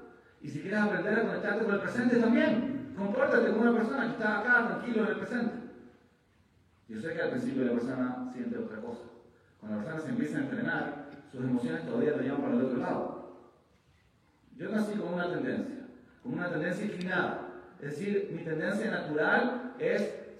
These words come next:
ser, por ejemplo, pensar mucho en el futuro. Me cuesta relajarme, me cuesta disfrutar, me cuesta estar acá. Entonces, cuando yo me propongo a mí mismo cambiar mi conducta y comportarme como una persona que disfruta del momento,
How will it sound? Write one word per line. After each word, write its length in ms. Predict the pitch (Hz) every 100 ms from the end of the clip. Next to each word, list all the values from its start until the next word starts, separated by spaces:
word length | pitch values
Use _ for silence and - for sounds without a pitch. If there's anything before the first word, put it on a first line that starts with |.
| -
ser, 540 | 180 175 175 - - -
por 100 | 175
ejemplo, 220 | 165 160
pensar 260 | 151 170
mucho 200 | 180 180 165
en 40 |
el 80 | 160
futuro. 400 | 127 113 - - - - - -
Me 100 | 233
cuesta 340 | 240 247 233
relajarme, 400 | 196 - - 208 - - -
me 60 | 165
cuesta 440 | 175 220 214 220 -
disfrutar, 720 | 165 175 175 - - - -
me 60 | 151
cuesta 220 | 226 226
estar 240 | 175 -
acá. 220 | - - - - - - - - _ - - - - - -
Entonces, 260 | - 190 196
cuando 200 | 175 -
yo 100 | 226
me 80 | 240
propongo 440 | 233 196 226 240
a 100 | 233
mí 100 | 208
mismo 240 | 240 240 240
cambiar 260 | - 220
mi 100 | 233
conducta 600 | 214 196 233 233 - - - -
y 60 | 147
comportarme 540 | 170 175 - 208 233
como 100 | 226
una 100 | 202
persona 300 | 175 196 214
que 100 | 190
disfruta 260 | 180 214 214
del 120 | 190
momento, 760 | 160 160 156 214 - - -